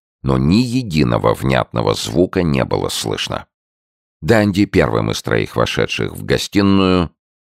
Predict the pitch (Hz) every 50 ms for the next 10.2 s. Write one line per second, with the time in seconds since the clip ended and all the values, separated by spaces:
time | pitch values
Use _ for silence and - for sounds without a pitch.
0 | _ _ - 71 110 107 98 85 - - 62 60 55 - - 57 - - _ -
1 | - 92 104 110 107 101 95 78 71 58 60 69 67 65 60 57 60 - - 82
2 | 85 - - 69 - 67 60 64 67 65 - - - 71 - - - - _ -
3 | - 78 65 67 69 65 64 69 - - 67 64 - _ - 65 64 - _ -
4 | - 55 50 50 - _ _ _ _ _ - 76 80 78 101 110 107 117 120 107
5 | - 76 67 65 - - 65 65 - 85 82 69 62 - 80 80 - - 69 60
6 | 53 52 - - - 52 52 52 52 57 60 50 58 60 58 - - 55 53 52
7 | - - - 69 85 95 - - 82 71 73 67 73 - - - - - 50 50
8 | - - _ _ _ _ _ _ _ _ _ - - - - - 143 127 117 117
9 | 117 - 127 120 120 139 127 107 123 127 92 73 64 62 60 58 53 - - 65
10 | 58 53 50